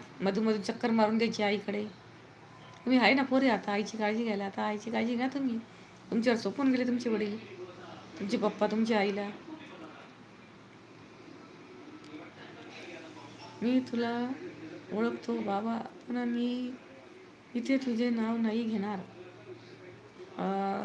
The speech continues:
अच्छा, बरं, नका, नका घेऊ,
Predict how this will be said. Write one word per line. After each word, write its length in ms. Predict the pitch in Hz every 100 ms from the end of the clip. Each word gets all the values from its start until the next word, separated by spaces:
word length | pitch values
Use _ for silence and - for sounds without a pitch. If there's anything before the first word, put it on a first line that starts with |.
| 208 202 - - - - - - - - 170 - - - - - -
अच्छा, 300 | 226 - 226
बरं, 260 | 196 220 240
नका, 200 | 262 277
नका 280 | 226 226 294
घेऊ, 300 | 233 269